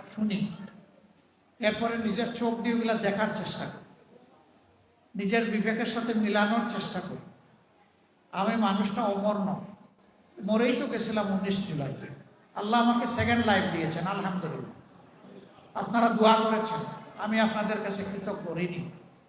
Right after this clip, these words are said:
দোয়া করবেন, হায়াত আল্লাহ যতটুকু দিবেন, সেই হায়াতটা যেন মানুষের কল্যাণে হয়। আপনারা একটু দোয়া করবেন তো। আমি কিন্তু আপনাদের কাছে ভোট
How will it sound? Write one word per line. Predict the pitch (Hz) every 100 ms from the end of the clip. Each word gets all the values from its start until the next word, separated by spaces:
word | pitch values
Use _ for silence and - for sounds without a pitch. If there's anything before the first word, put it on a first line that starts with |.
| _ - _
দোয়া | 165 214 233
করবেন, | 247 226 208
হায়াত | 180 180 208 226
আল্লাহ | 240 226 226 202
যতটুকু | 196 214 220 233
দিবেন, | 233 220 254 - - - - - -
সেই | - 214 214 208 -
হায়াতটা | 185 208 202 220 226
যেন | 226
মানুষের | 214 196 196 208 190 208
কল্যাণে | 196 180 175 156
হয়। | 135 113 - - - - _ _ - _ _ _ _ _ _ _ _ _ _ _ _ _ _ _ _ _ _ _ _ _ _ _ -
আপনারা | 185 214 208
একটু | 214 180
দোয়া | 196 196
করবেন | 208 208 202
তো। | - - - - - - - - - - - - - - - - - - - - - - - - _ -
আমি | 208 214
কিন্তু | 220 233
আপনাদের | 214 226 220 220
কাছে | 202 220
ভোট | 202 226